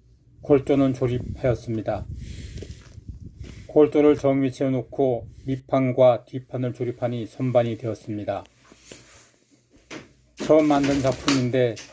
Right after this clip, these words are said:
해놓고 보니 그럴듯해 보여 뿌듯합니다. 농사한 일이 없기 때문에 그간 밀린 집안일들을 이것저것 하고 있습니다.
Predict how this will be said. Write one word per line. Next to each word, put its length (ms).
해놓고 300
보니 340
그럴듯해 600
보여 300
뿌듯합니다. 680
농사한 420
일이 200
없기 340
때문에 380
그간 340
밀린 300
집안일들을 760
이것저것 500
하고 200
있습니다. 600